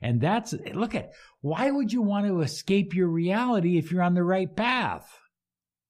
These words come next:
Boing! Get it? You see what I'm saying? Look at, if you are soaring high like a big, beautiful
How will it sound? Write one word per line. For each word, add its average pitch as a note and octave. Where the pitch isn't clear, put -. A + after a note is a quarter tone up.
Boing! A3+
Get A#2
it? A#3
You C#3
see -
what F#3
I'm D#3+
saying? F3+
Look A3
at, G#2+
if D#3+
you A3
are E3
soaring F3+
high B2
like A#2+
a A#2
big, F#2+
beautiful B2+